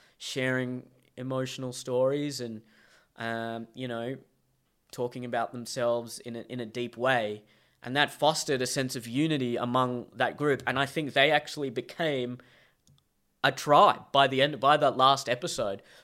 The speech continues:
The way they discussed, the way they, uh, they would still debate certain, certain jokes, for example, but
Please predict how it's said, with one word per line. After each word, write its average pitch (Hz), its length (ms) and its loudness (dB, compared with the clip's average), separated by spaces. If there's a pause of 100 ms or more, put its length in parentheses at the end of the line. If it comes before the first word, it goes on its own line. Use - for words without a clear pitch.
The 139 80 0
way 165 380 10
they 135 440 4
discussed, 147 600 4
the 135 80 0
way 139 760 4 (480)
they, 127 420 2
uh, 117 800 2
they 135 100 2
would 143 180 -4
still 170 200 -2
debate 131 420 0
certain, 120 540 -4 (100)
certain 120 380 -6
jokes, - 360 0
for 123 140 -6
example, 117 480 -6
but 110 340 -4